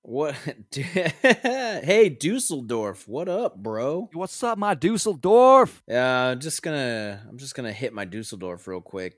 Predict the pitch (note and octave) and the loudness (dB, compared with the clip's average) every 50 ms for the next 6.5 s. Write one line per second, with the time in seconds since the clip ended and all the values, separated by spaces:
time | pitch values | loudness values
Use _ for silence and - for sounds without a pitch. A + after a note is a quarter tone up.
0 | _ D2 F#2 F#2 F#2+ F#2+ F#2+ F#2 F#2 F#2 F#2 F2+ F2+ F2 E2+ F#2+ _ _ _ _ | _ -20 -20 -18 -16 -16 -14 -14 -14 -14 -14 -14 -16 -16 -18 -20 _ _ _ _
1 | _ - F2 E2 F#2 F#2 G2 G2 F#2+ - G2+ F2 F2 E2+ D#2+ F2+ F#2 F#2 F#2 F#2+ | _ -18 -14 -12 -10 -8 -8 -8 -10 -12 -12 -12 -12 -12 -12 -12 -10 -10 -10 -12
2 | G2 _ _ _ _ _ _ _ G2 G#2 G2+ - - A#2 G#2+ G#2 A2+ A2 F#2 - | -14 _ _ _ _ _ _ _ -16 -14 -14 -14 -12 -12 -12 -12 -12 -12 -14 -16
3 | - G#2+ G2 - - F2+ E2 E2 G#2 G#2 - G2+ F2+ E2+ E2+ E2 E2 - - _ | -18 -16 -16 -16 -18 -18 -16 -14 -14 -14 -14 -14 -14 -14 -14 -14 -14 -16 -20 _
4 | _ _ _ _ _ _ _ _ _ _ _ _ _ _ _ _ - - - - | _ _ _ _ _ _ _ _ _ _ _ _ _ _ _ _ -12 -8 -6 -4
5 | F#3 G#3+ G#3+ - G3 D#3 C#3 C3 B2 - - A#2 B2 B2 A#2 A#2+ - - A#2 C#3 | -2 -2 -2 -2 0 2 2 2 0 -2 -6 -6 -6 -4 -4 -4 -4 -2 -2 -2
6 | D#3 D3 A2+ A#2 A#2 A#2 A2+ A2+ - | -2 0 0 2 2 2 2 0 -6